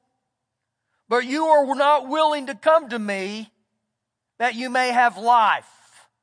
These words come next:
so that you may have life." Now, in John ten ten, it says, "The thief comes to kill, steal, and destroy." But Jesus said, "I came to give you life and that more abundantly."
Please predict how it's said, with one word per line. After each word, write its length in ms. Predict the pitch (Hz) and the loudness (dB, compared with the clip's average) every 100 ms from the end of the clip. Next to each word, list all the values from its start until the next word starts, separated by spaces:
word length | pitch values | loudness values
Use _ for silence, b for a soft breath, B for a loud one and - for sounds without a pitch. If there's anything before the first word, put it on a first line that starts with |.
| _ _ | _ _
so 320 | - 285 302 302 | -4 4 4 6
that 280 | 277 - | 2 0
you 120 | 277 247 | -8 -4
may 200 | 240 240 | -2 0
have 300 | 240 233 190 | 0 0 0
life." 800 | 247 240 190 - _ _ _ _ _ _ _ | 2 2 2 -4 _ _ _ _ _ _ _
Now, 140 | 208 226 | -4 -2
in 60 | |
John 300 | 202 285 294 | 0 0 0
ten 240 | 285 269 - | -4 -8 -8
ten, 200 | 269 240 | -8 -8
it 100 | - | -8
says, 220 | 226 202 | -12 -12
"The 80 | 185 | -16
thief 340 | - 269 - | -10 -10 -8
comes 240 | 233 220 | -6 -6
to 80 | - | -10
kill, 260 | 151 233 196 | -10 -8 -8
steal, 240 | - 208 | -8 -10
and 100 | 190 | -10
destroy." 320 | 160 - 226 | -14 -6 -6
But 140 | 190 185 | -6 -12
Jesus 380 | 202 226 196 - | -12 -12 -14 -10
said, 220 | 208 - b b - | -10 -10 b b 2
"I 160 | 226 | 2
came 320 | - 262 269 226 | 2 -4 -4 -6
to 40 | |
give 280 | 185 247 190 | -12 -12 -8
you 180 | 247 214 | -8 -2
life 460 | 220 240 220 - | 4 4 4 -2
and 140 | 196 208 | -6 -4
that 140 | 202 | -4
more 200 | 202 202 | -4 -6
abundantly." 520 | 185 277 240 180 170 | -2 -2 -2 -8 -12